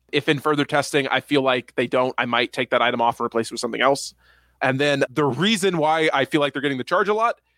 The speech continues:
is 'cause I have five regiments of militia mob to kind of flood the board, uh, a little bit there. I have two hordes of Beast Cav. Uh, they both have Indomitable Will. One has Brew of Strength to make them that true hammer unit.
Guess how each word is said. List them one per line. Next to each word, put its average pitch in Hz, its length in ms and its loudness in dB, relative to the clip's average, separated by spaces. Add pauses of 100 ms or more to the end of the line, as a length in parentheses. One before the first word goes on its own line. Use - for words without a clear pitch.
(180)
is - 140 -8
'cause 151 160 -4
I 143 80 2
have 147 380 2 (180)
five 170 800 0 (100)
regiments 151 800 0
of 147 240 0
militia 226 380 -2
mob 294 380 0 (540)
to - 60 -10
kind 147 200 0
of 131 60 0
flood 143 260 -2
the 135 60 2
board, 139 560 2 (260)
uh, 123 380 4
a 127 60 0
little 131 160 2
bit 127 160 0
there. 160 260 2 (360)
I 135 120 2
have 135 100 0 (140)
two 214 380 0
hordes 180 400 0
of 127 100 -6
Beast 143 260 -4
Cav. 190 380 2
Uh, 165 100 4
they 135 120 4
both 156 160 2
have 175 100 2
Indomitable 147 380 2
Will. 143 200 0
One 135 180 2
has 147 180 2
Brew 143 260 0
of - 80 0
Strength - 560 -2 (400)
to - 80 0
make 139 240 0
them 127 200 -2
that 123 220 2 (160)
true 143 440 0
hammer 143 360 0
unit. 151 460 -2